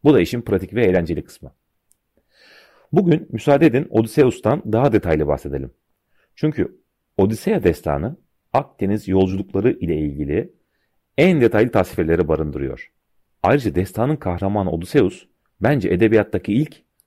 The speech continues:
anti kahraman. Anti kahraman çünkü hırslarına yenik düşen, mükemmel sayılamayacak bir şahsiyet kendisi.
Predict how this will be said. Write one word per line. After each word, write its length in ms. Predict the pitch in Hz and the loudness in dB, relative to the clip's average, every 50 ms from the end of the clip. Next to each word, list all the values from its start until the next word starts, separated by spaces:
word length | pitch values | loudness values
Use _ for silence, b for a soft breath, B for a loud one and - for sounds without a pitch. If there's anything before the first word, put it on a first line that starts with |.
| _ _ _ - | _ _ _ -2
anti 400 | - 135 156 156 135 143 - 107 | 0 2 2 2 0 0 -4 -4
kahraman. 500 | - - 92 78 - 82 76 69 64 - _ _ _ _ _ _ _ _ _ _ _ _ _ B B B B B B B B | -2 -2 -4 -2 -2 -4 -4 -4 -6 -10 _ _ _ _ _ _ _ _ _ _ _ _ _ B B B B B B B B
Anti 240 | 131 170 208 - - | 0 0 0 0 0
kahraman 400 | 135 107 92 87 82 80 78 71 | 0 0 0 0 0 -2 -2 -4
çünkü 400 | - - 165 156 - - 98 - - _ _ _ _ | -4 -4 -4 -4 -2 -4 -4 -4 -6 _ _ _ _
hırslarına 500 | _ - 127 127 - - - 127 117 107 | _ -2 -2 -2 0 0 -2 0 0 0
yenik 280 | 82 85 98 123 - - | 0 0 0 0 -2 -4
düşen, 320 | - - - 78 73 - _ _ _ _ _ _ _ _ _ - | -8 -10 -10 -10 -12 -14 _ _ _ _ _ _ _ _ _ -8
mükemmel 480 | 95 95 95 123 131 135 147 165 147 117 | -8 -6 -4 -4 -4 -2 0 -2 -2 -2
sayılamayacak 760 | - - - 98 107 120 135 143 135 104 87 82 82 69 69 | -2 0 2 2 4 4 4 4 2 2 2 0 -2 -2 -2
bir 80 | 80 73 | -4 -2
şahsiyet 460 | - - 78 76 - - 73 67 - | 0 -2 -2 -2 -4 -6 -8 -8 -6
kendisi. 440 | - 71 69 65 65 - - - | -6 -8 -6 -8 -12 -16 -18 -20